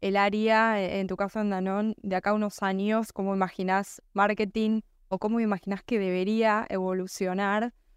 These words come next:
¿Con qué aspectos, eh, fundamentales como parte de, del día a día, como parte de la agenda?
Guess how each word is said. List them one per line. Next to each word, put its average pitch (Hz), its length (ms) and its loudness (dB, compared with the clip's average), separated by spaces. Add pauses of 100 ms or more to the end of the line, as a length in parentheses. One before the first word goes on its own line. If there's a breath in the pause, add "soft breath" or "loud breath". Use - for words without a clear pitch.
(120)
¿Con 208 240 2
qué 233 100 2
aspectos, - 800 -4 (500)
eh, 180 760 -4 (320)
fundamentales 214 840 2
como 202 240 -4
parte 202 320 0
de, 196 300 -2
del 196 160 -2
día 202 160 0
a 202 40 0
día, 220 280 2
como 202 220 -2
parte 202 280 0
de 202 140 2
la 196 80 0
agenda? 190 600 -2